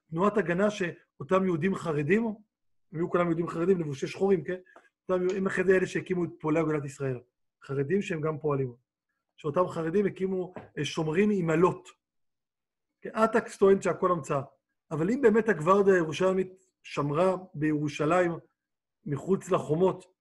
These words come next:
על השכונות שמחוץ לחומות, אז ארגון השמירה הראשון זה לא ההגנה, ולא השומר,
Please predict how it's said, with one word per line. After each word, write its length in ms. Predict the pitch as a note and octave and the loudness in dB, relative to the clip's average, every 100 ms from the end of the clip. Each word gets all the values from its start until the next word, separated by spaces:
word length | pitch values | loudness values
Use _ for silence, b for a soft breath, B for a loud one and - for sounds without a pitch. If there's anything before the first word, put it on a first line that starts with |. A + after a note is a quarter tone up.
| _ _ - | _ _ -8
על 100 | D3 | -6
השכונות 380 | D3 - D#3 F3 | -4 -2 -4 -2
שמחוץ 400 | F3 C#3 F#3 F#3 | -4 -4 -6 -6
לחומות, 560 | D3 F#3 B3 B3+ - _ _ _ _ _ - | -4 -2 -2 -4 -10 _ _ _ _ _ -12
אז 200 | D3+ C3+ | -10 -6
ארגון 280 | D3 D#3+ G#3+ | -6 -2 -2
השמירה 380 | G3 F#3 F3+ G3+ | -2 -4 -2 -2
הראשון 520 | F#3+ D3+ G#3 A3 G3+ | -4 -2 0 0 -2
זה 180 | D3 D#3+ | -4 -2
לא 460 | F3 G3 G3 G3 _ _ _ _ _ _ _ - | 4 6 4 2 _ _ _ _ _ _ _ -6
ההגנה, 520 | D3+ C#3+ D3+ C#3 D3 G3 _ _ _ _ _ _ _ _ - | -2 2 2 2 -2 -8 _ _ _ _ _ _ _ _ -4
ולא 280 | D3 E3+ | 0 2
השומר, 560 | F3 - D#3 D3+ C#3+ E3+ | 2 0 0 0 0 -2